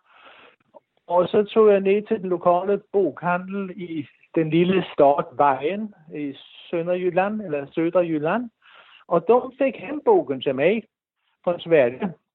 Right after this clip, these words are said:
Og så började jeg samtidig med, at jeg altså skrev, nu havde jeg kommet ind i den her, øh, roman, som, som fik navnet sen-, sedan hen, øh, Opklaringen af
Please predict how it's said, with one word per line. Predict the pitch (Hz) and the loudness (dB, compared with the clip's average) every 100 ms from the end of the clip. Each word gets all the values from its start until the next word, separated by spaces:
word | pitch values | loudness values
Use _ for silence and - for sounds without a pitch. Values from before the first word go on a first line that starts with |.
| _ _ _ _ _ _ _ _ _ _ | _ _ _ _ _ _ _ _ _ _
Og | - 151 | -2 0
så | - | 2
började | 190 208 202 196 | 4 6 6 2
jeg | 185 | -4
samtidig | 190 196 233 | -8 -8 -8
med, | 202 | -6
at | 185 | -4
jeg | 160 | -4
altså | 143 151 | -4 -8
skrev, | - 170 180 202 | -6 -2 0 0
nu | 196 196 | -4 -4
havde | 196 185 | -2 -4
jeg | 156 | -6
kommet | 135 156 147 | -10 -6 -6
ind | 156 175 | -6 -6
i | 190 | -4
den | 170 170 | -2 0
her, | 180 165 147 | 2 4 2
øh, | 135 131 127 _ _ _ - | 0 -6 -14 _ _ _ -8
roman, | 139 131 139 190 202 | 0 4 6 6 2
som, | 202 165 156 _ - - - - _ | 0 0 -4 _ -20 -20 -20 -20 _
som | - 151 135 | -12 -10 0
fik | 180 175 | 0 2
navnet | 160 143 170 185 185 | 2 2 2 -2 0
sen-, | 160 151 175 165 | -2 -2 -4 -4
sedan | 170 165 170 | 0 2 2
hen, | 151 156 170 175 | 0 -4 -4 0
øh, | 170 160 - _ - | 4 4 2 _ -2
Opklaringen | 180 - _ - 185 185 190 190 185 175 170 156 | -2 -2 _ 0 2 2 -2 -6 -8 -10 -10 0
af | 151 175 | 2 2